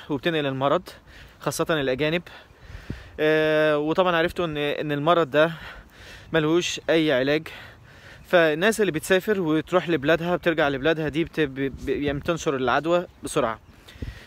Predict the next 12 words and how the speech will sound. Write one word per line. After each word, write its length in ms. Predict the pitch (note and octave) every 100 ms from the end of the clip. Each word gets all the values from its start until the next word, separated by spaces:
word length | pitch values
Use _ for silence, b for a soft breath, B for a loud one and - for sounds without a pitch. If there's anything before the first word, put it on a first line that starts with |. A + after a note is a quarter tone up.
| B B -
الحاجات 400 | E3+ F#3 G3 -
اللي 100 | G#3+
انتوا 180 | A3 A3
ما 60 | F3
تعرفهاش 640 | D#3+ D3+ F3 G#3 - - -
أو 160 | F#3 E3+
اللي 120 | E3+
انتوا 160 | F#3+ F#3+
مش 200 | G#3 G3
مستوعبينها 680 | F#3+ - D#3 C3 D#3+ F3+ D#3
لحد 280 | - D#3+
الآن، 300 | D3 C#3 F3